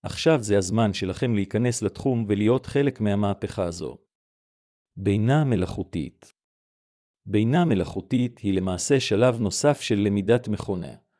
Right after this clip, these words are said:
אולם מורכב יותר. בבינה מלאכותית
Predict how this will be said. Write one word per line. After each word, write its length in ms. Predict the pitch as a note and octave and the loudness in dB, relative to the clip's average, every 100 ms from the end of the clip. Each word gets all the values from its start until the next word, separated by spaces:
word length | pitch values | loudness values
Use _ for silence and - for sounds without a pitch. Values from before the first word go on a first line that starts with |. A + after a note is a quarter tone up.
| _ - | _ -4
אולם 300 | G#2 G#2+ A#2+ | 2 2 2
מורכב 440 | A2+ G2 - F2+ F2+ | 0 0 0 0 0
יותר. 420 | D#2+ - B1 A#1+ _ _ _ _ _ _ _ _ _ _ | -6 -6 -6 -8 _ _ _ _ _ _ _ _ _ _
בבינה 400 | G#2 G2 G#2+ C#3+ | -4 0 2 2
מלאכותית 760 | D#3+ G2+ - G2 - C3+ B2+ _ | 2 0 -2 -8 -2 0 0 _